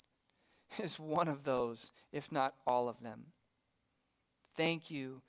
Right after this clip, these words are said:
Lord, that your love is based on you. It's not based on me. And so, God, I pray that if there's anyone who has never come to a place where they've given their life to you, let tonight be the night that you draw them in.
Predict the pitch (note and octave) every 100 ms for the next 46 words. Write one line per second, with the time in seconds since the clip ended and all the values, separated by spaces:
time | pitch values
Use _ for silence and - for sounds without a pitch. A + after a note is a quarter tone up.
0 | - - _ D#3 D#3 D3+ C#3+ B2+ - -
1 | _ _ _ _ D#3+ E3 E3 E3 D#3+ E3+
2 | D#3 D3 C3 D3+ D3+ - - C#3+ C3 C3
3 | D3 F3 F#3+ A3 A#3+ - _ _ _ _
4 | _ _ _ _ - - D3+ E3 D#3+ D3+
5 | D3 C#3 - - _ _ _ B2 A#2 A#2+
6 | B2+ C3 A2+ D#3 _ _ _ _ _ _
7 | _ _ _ D3 - D3+ D#3 D#3+ D3+ -
8 | D#3+ D#3 D3 C#3+ C#3+ C3 - E3 D#3+ D#3
9 | D3+ - D3+ C#3 D3+ D3+ D3 D#3 D3 -
10 | D3 - D3+ D3 C#3 - - - E3+ D#3
11 | C#3+ - - D#3+ E3 D#3+ D3 D3 D3 D3+
12 | - - D3+ C#3+ C#3 D3+ - D#3+ D3+ D#3+
13 | F3 F3 E3+ E3 D#3 D#3 D#3 D3+ - D#3+
14 | E3 D3 - D3 C#3+ C#3+ C#3+ D3 D3+ C#3+
15 | C#3